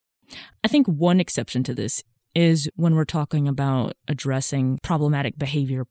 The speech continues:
patterns. If you're knowingly engaging with someone who's emotionally immature, keep the conversation short. Personally, I don't think it's worth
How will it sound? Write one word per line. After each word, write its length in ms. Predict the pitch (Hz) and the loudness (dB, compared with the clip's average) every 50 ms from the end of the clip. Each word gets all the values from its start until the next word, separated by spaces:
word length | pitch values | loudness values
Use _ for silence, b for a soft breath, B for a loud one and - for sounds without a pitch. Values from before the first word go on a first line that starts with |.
| _ | _
patterns. 600 | - - - 139 - - - - - - - - - _ _ _ _ _ _ _ B B B B B B B B B B _ | -8 -4 -4 -4 -4 -6 -12 -18 -8 -8 -8 -8 -8 _ _ _ _ _ _ _ B B B B B B B B B B _
If 180 | - 220 185 180 | 0 0 4 4
you're 120 | 190 185 | 6 8
knowingly 680 | 180 180 185 202 208 233 262 294 302 302 311 320 311 | 8 10 10 10 8 8 6 6 4 4 2 0 2
engaging 680 | - 269 254 185 214 202 190 180 147 131 123 113 - 151 | 4 4 6 6 6 6 6 4 4 2 -2 -2 -2 -4
with 200 | - 135 156 147 | -4 -4 -2 -2
someone 480 | - - - 175 165 165 165 160 160 160 | 0 0 2 2 4 4 4 4 2 2
who's 480 | 151 160 170 165 160 170 160 - - - _ _ - | 2 2 2 2 2 2 0 -2 -4 -8 _ _ 2
emotionally 500 | 175 165 156 156 156 - - 165 160 156 | 4 6 6 4 4 2 2 2 2 2
immature, 640 | - 156 160 156 - - - 160 156 160 175 170 - - _ | 2 2 2 2 2 0 0 2 2 2 2 0 -2 -6 _
keep 220 | - - 165 147 - | 0 0 0 2 2
the 80 | 160 | -2
conversation 600 | - - 170 165 151 156 - - 170 160 - 175 | 0 2 4 4 4 2 2 2 2 4 4 2
short. 480 | 165 - - 175 156 135 - - - - - _ _ _ _ _ _ _ _ _ | 2 2 2 0 0 0 0 -4 -8 -12 -12 _ _ _ _ _ _ _ _ _
Personally, 540 | - - 208 190 - 220 214 214 214 214 - - | -2 0 2 2 4 4 4 6 4 4 2 0
I 80 | - 147 | -2 -2
don't 300 | 127 135 147 160 156 156 | 0 2 2 2 2 4
think 160 | 180 175 160 | 4 2 2
it's 140 | 147 - - | 2 0 -2
worth 360 | 143 151 151 151 147 - | -2 0 2 0 0 -2